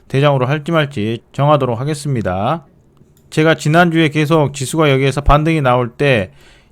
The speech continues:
이렇게 상승으로 돌리기보다는 그냥 하락장에서 기술적인 반등으로 봐야 된다고 했어요.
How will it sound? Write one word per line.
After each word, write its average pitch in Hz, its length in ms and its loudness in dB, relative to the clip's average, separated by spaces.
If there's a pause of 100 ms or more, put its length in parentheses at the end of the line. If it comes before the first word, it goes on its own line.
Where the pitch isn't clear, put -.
(100)
이렇게 170 400 2
상승으로 220 680 2
돌리기보다는 156 920 2
그냥 127 360 0 (120)
하락장에서 160 680 0
기술적인 185 600 0
반등으로 131 440 0
봐야 127 240 2
된다고 98 300 -4
했어요. - 340 -16